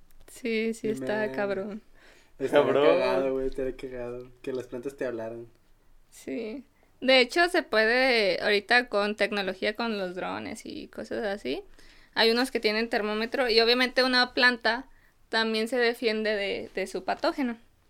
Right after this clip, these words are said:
Speaker 1: Entonces, también sube su temperatura, y cuando tú ves que la hoja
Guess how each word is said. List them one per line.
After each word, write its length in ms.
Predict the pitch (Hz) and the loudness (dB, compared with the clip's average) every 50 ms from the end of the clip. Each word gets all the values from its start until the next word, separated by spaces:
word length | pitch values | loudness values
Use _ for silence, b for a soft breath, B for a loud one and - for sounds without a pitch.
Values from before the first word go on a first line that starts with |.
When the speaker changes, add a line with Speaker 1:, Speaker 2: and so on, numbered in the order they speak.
| _ _ | _ _
Speaker 1:
Entonces, 240 | _ - 214 226 226 | _ -4 -4 -2 -2
también 300 | - 240 226 226 240 240 | -2 0 0 0 -2 -2
sube 240 | - 240 226 262 262 | 0 0 0 0 0
su 100 | 269 233 | -2 -2
temperatura, 680 | - 226 240 254 240 226 220 220 - 247 247 277 277 254 | -2 -2 0 2 2 2 2 2 0 0 2 2 2 2
y 120 | 247 233 | 0 -2
cuando 320 | 226 - 214 208 208 202 202 | -2 -2 0 0 0 -2 -2
tú 140 | - 247 240 | -4 -2 0
ves 220 | 254 254 247 - | 0 -2 -2 -4
que 100 | - 220 | -6 -2
la 160 | 196 196 214 | 0 2 2
hoja 300 | 226 220 - 196 202 - | 2 0 -2 -6 -8 -8